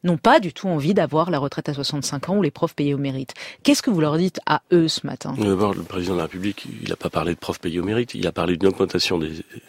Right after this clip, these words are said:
Speaker 2: rémunérations des professeurs, augmentation nécessaire.
Speaker 1: Mmh, s'ils acceptaient
Speaker 2: Et
Speaker 1: une nouvelle mission.
Speaker 2: et d-, et d-, et d'un, et d-, et de progressivement un changement de métier, d'un changement de carrière des professeurs. Mais, euh, je pense qu'il a raison. Et je pense qu'il y a énormément de professeurs qui le savent. Les professeurs,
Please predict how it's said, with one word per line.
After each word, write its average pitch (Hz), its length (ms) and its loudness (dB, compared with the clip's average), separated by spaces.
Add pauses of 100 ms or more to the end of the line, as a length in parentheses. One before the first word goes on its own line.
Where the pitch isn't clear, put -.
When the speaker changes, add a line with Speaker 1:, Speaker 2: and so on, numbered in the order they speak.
(160)
Speaker 2:
rémunérations 107 560 4
des 92 80 2
professeurs, 92 480 2
augmentation 80 640 -2
nécessaire. 82 480 2
Speaker 1:
Mmh, 247 100 -2
s'ils 165 260 -2
acceptaient 165 360 2
Speaker 2:
Et - 20 6
Speaker 1:
une 208 60 2
nouvelle 180 200 2
mission. 156 380 -2
Speaker 2:
et 131 120 6
d-, - 120 -10 (140)
et 127 80 6
d-, 110 180 -6
et 120 100 8
d'un, 113 460 6
et 107 80 -2
d-, 95 140 -4
et 117 100 4
de 120 100 6
progressivement 139 680 2
un 131 40 0
changement 120 380 0
de 120 60 2
métier, 113 420 4
d'un 101 120 2
changement 95 300 0
de 90 60 -2
carrière 101 260 0
des 87 100 -4
professeurs. 85 500 -6
Mais, 80 80 -4
euh, 67 120 -4 (480)
je - 60 -20
pense 92 160 -2
qu'il 87 140 0
a - 20 2
raison. 104 260 2 (720)
Et - 60 -8
je - 80 -8
pense 85 160 -2
qu'il 82 340 2
y 82 120 -2
a - 20 0
énormément 87 320 4
de 80 40 0
professeurs 82 380 0
qui - 120 -2
le 95 120 4
savent. 120 240 2 (300)
Les 98 80 -2
professeurs, 95 480 2